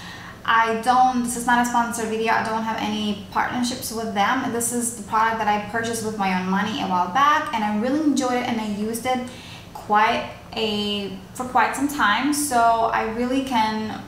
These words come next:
give my unbiased opinion and very honest opinion about this kit.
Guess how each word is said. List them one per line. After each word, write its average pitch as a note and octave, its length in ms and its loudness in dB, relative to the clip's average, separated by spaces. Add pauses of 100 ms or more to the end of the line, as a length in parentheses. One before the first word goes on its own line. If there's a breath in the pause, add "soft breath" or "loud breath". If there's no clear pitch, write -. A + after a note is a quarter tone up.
(180)
give A3 240 0
my G#3 440 0 (100)
unbiased A3+ 960 2
opinion A3+ 640 -2 (100)
and G#3+ 240 0
very G#3+ 220 0
honest G#3+ 400 -2
opinion G#3+ 300 -2
about G3+ 360 2
this - 260 -6
kit. C#4+ 400 -2